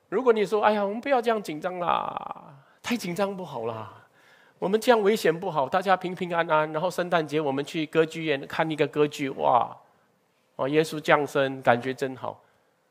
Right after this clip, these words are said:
我跟各位说，那不是，你这样的话，你真不明白圣灵的工作。你读一遍《使徒行传》的工-，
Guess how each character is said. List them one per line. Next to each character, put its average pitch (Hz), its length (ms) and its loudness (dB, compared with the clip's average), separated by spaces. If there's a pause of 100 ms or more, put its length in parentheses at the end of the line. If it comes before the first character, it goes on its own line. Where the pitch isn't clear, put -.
(260)
我 143 100 -2
跟 180 140 -2
各 185 100 -4
位 160 120 0
说， 131 180 -6
那 175 160 0
不 - 340 -12
是， 170 220 -6
你 156 140 0
这 214 160 4
样 240 180 4
的 143 80 -4
话， 135 180 4 (300)
你 165 140 -8
真 208 260 -2
不 214 100 -8
明 165 200 -2
白 127 140 0
圣 135 220 -8
灵 123 80 -8
的 117 80 -8
工 113 220 -12
作。 101 160 -14 (680)
你 175 140 -2
读 233 340 4
一 330 60 4
遍 302 240 6
《使 - 160 -6
徒 170 100 -6
行 185 200 -6
传》 180 180 4
的 147 80 0
工-， - 160 -10